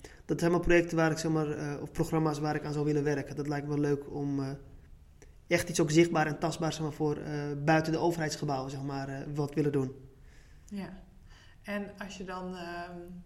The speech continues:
Speaker 2: en kijk, jij hebt al best wel een rugzak met ervaring. Ehm, als je nu, hè, naar de doelgroep van deze podcast ook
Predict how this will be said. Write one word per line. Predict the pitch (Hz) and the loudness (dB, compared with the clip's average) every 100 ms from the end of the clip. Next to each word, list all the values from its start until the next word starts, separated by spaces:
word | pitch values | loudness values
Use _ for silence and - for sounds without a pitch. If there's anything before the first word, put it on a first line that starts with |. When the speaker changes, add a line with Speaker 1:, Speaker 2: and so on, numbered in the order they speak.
| - | -16
Speaker 2:
en | - | -12
kijk, | 185 165 | -8 -4
jij | 175 | -4
hebt | 175 | -4
al | 175 170 170 - 175 | -6 -6 -6 -8 -8
best | 175 | -6
wel | 165 | -6
een | 165 | -6
rugzak | 175 - - | -6 -10 -12
met | 147 | -8
ervaring. | 160 170 185 185 190 208 208 - - - - | -8 -6 -6 -6 -6 -8 -10 -14 -18 -20 -16
Ehm, | 175 180 170 175 180 - - - | -10 -8 -6 -8 -10 -12 -18 -14
als | 208 196 | -10 -6
je | 214 | -4
nu, | 190 196 190 190 - | -2 -2 -2 -4 -6
hè, | 196 214 | -10 -8
naar | 185 170 | -6 -6
de | 170 | -4
doelgroep | 175 202 202 196 | -2 -2 -4 -8
van | 185 | -6
deze | 175 175 | -6 -6
podcast | 185 196 190 190 202 | -4 -4 -4 -8 -6
ook | 190 - | -6 -8